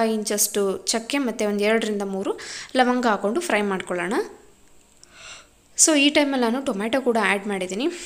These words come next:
ಲವಂಗ ಮತ್ತು ಈರುಳ್ಳಿ, ಬೆಳ್ಳುಳ್ಳಿ ಎಲ್ಲ ಚೆನ್ನಾಗಿ ಎಣ್ಣೆಲಿ fry ಆಯಿತು ಅಂತ ಅಂದಮೇಲೆ ನೀವು tomato ಹಾಕಬೇಕು. So ಎಲ್ಲ ಒಂದೇ ಸರಿ ಹಾಕ್ಬಿಟ್ರೆ tomato ನೀರು ಬಿಟ್ಕೊಂಡಾಗ ಈರುಳ್ಳಿ ಚೆನ್ನಾಗಿ ಎಣ್ಣೆಲಿ fry ಆಗಲ್ಲ,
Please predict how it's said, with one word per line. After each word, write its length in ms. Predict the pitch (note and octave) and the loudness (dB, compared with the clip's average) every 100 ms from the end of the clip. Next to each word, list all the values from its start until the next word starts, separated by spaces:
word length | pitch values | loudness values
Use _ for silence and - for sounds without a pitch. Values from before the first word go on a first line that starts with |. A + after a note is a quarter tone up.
| - A3 | -10 -2
ಲವಂಗ 360 | A3 G#3+ G#3+ G3 G3 G3 - - A3+ | 0 0 0 2 2 -2 -12 -12 -6
ಮತ್ತು 440 | G#3 G#3 G3 G3 | 0 4 4 2
ಈರುಳ್ಳಿ, 460 | - A#3+ A3 G#3 G3+ | 0 2 2 2 2
ಬೆಳ್ಳುಳ್ಳಿ 340 | G#3 A3+ A#3+ | 2 4 6
ಎಲ್ಲ 120 | A3 | 4
ಚೆನ್ನಾಗಿ 420 | A3 - C4 D#4 C4 | 2 0 2 2 4
ಎಣ್ಣೆಲಿ 260 | A3 C4 | 2 0
fry 260 | B3+ G#3 A3+ | 4 4 4
ಆಯಿತು 380 | G#3+ G3+ A3+ G3+ | 2 0 -2 -4
ಅಂತ 340 | - G3+ G#3 | -4 -2 -2
ಅಂದಮೇಲೆ 580 | G3 G#3+ A3 G#3+ C4 E4 | -2 0 0 4 4 4
ನೀವು 160 | C4+ | 2
tomato 360 | G#3+ F3+ G3 G3 | 0 0 0 0
ಹಾಕಬೇಕು. 500 | F3 - F3+ D4+ G4 - - - | -2 -2 0 0 -2 -8 -12 -2
So 220 | - C#4+ C4+ | 2 4 6
ಎಲ್ಲ 220 | B3 C#4+ | 6 6
ಒಂದೇ 280 | D#4 A#3 C4 | 6 6 4
ಸರಿ 200 | C#4+ C4 | 6 4
ಹಾಕ್ಬಿಟ್ರೆ 360 | A3+ A#3 A#3 B3+ | 2 2 0 0
tomato 320 | A3 A3 B3+ | 0 0 0
ನೀರು 240 | A3 A#3 | 0 0
ಬಿಟ್ಕೊಂಡಾಗ 560 | A3+ G#3 A3 G3 F#3 G#3 B3+ C4+ | -2 -2 -2 0 0 -2 -2 2
ಈರುಳ್ಳಿ 280 | E4 D#4+ | 4 4
ಚೆನ್ನಾಗಿ 460 | D#4+ B3+ G#3 G#3+ A#3+ | 4 2 0 0 2
ಎಣ್ಣೆಲಿ 340 | G#3 G#3+ A3 | 2 0 0
fry 300 | G#3+ F#3 G3 | 0 0 2
ಆಗಲ್ಲ, 340 | A3+ G3 F#3 | 2 0 -4